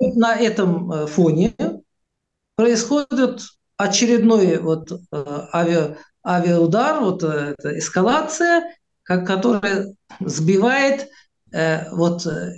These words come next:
видение, вот это видение. Вот в чем вопрос. Вы, мы откатываемся к началу нашего разговора, когда приходим к,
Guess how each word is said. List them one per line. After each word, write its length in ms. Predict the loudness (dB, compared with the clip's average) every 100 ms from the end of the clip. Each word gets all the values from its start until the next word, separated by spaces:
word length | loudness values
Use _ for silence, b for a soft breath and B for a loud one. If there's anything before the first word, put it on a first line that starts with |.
| -2
видение, 540 | 4 4 6 4 4
вот 160 | 4 2
это 180 | 2 2
видение. 440 | 2 0 -2 -4
Вот 160 | -2 0
в 20 |
чем 180 | 2 2
вопрос. 340 | 2 0 -2 B B B _
Вы, 160 | 0 0 2
мы 440 | 4 6 6 4
откатываемся 1200 | 0 -4 -4 -2 0 2 2 2 2 0 -2 -4
к 60 | -2
началу 420 | -2 0 0 0
нашего 380 | 0 -2 0 0
разговора, 760 | 0 0 0 0 0 -2 -4 B B B
когда 260 | -4 -2 0
приходим 680 | 0 0 0 0 2 0 0
к, 460 | 0 0 0 -4